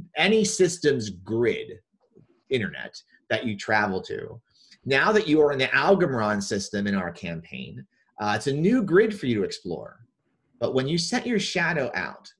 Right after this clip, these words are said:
to just roam around the grid, you found a simple file labeled, uh, "The House Hates You," buried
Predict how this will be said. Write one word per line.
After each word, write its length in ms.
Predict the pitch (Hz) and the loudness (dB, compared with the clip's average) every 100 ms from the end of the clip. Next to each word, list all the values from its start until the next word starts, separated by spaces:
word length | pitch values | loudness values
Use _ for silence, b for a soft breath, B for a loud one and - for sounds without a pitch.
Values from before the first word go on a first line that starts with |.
| _ _ | _ _
to 100 | - 120 | -14 -4
just 260 | 180 170 | -4 -4
roam 500 | 104 101 117 135 147 | -6 -2 -2 -2 -2
around 420 | 143 117 113 113 | -2 0 0 -2
the 80 | 110 | -6
grid, 500 | - 80 85 - - _ _ _ _ | -8 -6 -6 -6 -16 _ _ _ _
you 120 | - 117 | -8 -8
found 440 | - 143 147 143 | -6 -4 -2 -4
a 40 | |
simple 440 | 117 - 147 143 147 | -6 -6 -6 0 -2
file 560 | - 95 69 69 - _ _ _ _ _ | -2 -6 -8 -14 -20 _ _ _ _ _
labeled, 540 | 101 117 120 117 113 101 - | 0 2 2 0 -2 -12 -10
uh, 400 | 101 98 92 - - _ _ _ _ _ | -6 -6 -6 -10 -18 _ _ _ _ _
"The 180 | 104 104 | -10 -6
House 540 | 104 - 143 156 - - | -6 -6 -6 -6 -8 -14
Hates 480 | - 151 143 - | -8 -6 -6 -8
You," 320 | 92 60 - _ _ _ _ _ _ - | -10 -10 -14 _ _ _ _ _ _ -10
buried 640 | 131 135 127 95 - 98 | -2 2 2 0 -6 -12